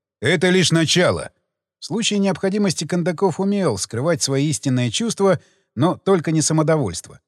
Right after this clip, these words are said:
Вот письмо этого самого Филиппова, отправленное в редакцию "Русских ведомостей" почти за год до смерти. Даю наиважнейшие выдержки. Глубоко изучив математику, физику и химию, я приступил к разработке проблемы,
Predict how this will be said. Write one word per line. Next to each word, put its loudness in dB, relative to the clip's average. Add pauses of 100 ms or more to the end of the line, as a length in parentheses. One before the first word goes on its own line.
(400)
Вот 2
письмо 4
этого 2
самого 2
Филиппова, -2 (320)
отправленное 2
в 2
редакцию 2
"Русских -2
ведомостей" 0 (280)
почти 0
за 2
год 2
до 0
смерти. -4 (640)
Даю 2
наиважнейшие 2
выдержки. -2 (640)
Глубоко 4
изучив 2
математику, 2
физику -2
и 2
химию, 0 (380)
я 2
приступил 0
к -6
разработке 2
проблемы, 2